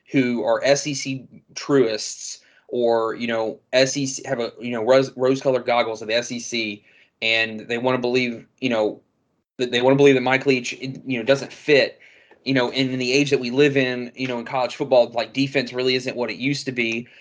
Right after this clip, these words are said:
and so that should benefit Mike Leach because of his offense being the way it is. But, and there are a lot of people who wanna see him fail at Mississippi State for whatever freaking reason,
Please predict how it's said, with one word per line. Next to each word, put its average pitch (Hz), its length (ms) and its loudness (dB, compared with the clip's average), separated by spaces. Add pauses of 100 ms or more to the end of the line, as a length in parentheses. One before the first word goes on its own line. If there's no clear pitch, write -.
and 127 140 -2
so 131 120 4
that 123 180 2
should - 220 -6
benefit 135 440 0
Mike 117 280 -4
Leach 123 220 -4
because 120 260 -6
of 117 80 -6
his 110 120 -6
offense 123 400 2
being 120 240 -2
the 117 60 -4
way 110 220 -2
it 107 100 -2
is. 131 400 2 (540)
But, 120 420 6 (540)
and 135 120 -4
there 143 140 6
are 170 60 6
a 160 40 2
lot 160 180 4
of 147 60 -6
people 151 240 -2
who 147 80 -2
wanna 139 200 2
see 135 180 -2
him 123 120 -4
fail 123 600 0
at 117 120 -8
Mississippi 120 360 -10
State 127 360 0
for 110 100 -8
whatever 117 300 -2
freaking 113 360 -8
reason, 117 480 -4